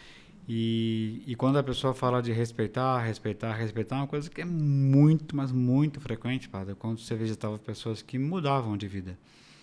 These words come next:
Estavam afastadas da fé, viviam como o mundo prega, como o mundo exige que se viva. Até que ela conheceu, ela fez a consagração a Nossa Senhora, ou ela, é, participou de um bom retiro e ela começou a mudar hábitos.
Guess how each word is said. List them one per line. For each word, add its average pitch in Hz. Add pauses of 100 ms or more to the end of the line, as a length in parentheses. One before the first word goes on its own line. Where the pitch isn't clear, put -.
(220)
Estavam 104
afastadas 104
da 117
fé, 151 (160)
viviam 110
como 107
o 101
mundo 101
prega, 127
como 101
o -
mundo 101
exige 104
que -
se -
viva. 117 (960)
Até 139
que -
ela 147
conheceu, 147
ela 131
fez 123
a 123
consagração 113
a 113
Nossa 107
Senhora, 120
ou 104
ela, 110 (760)
é, 101
participou 113
de 110
um 104
bom 104
retiro 131
e 143
ela 143
começou 156
a 165
mudar 151
hábitos. 110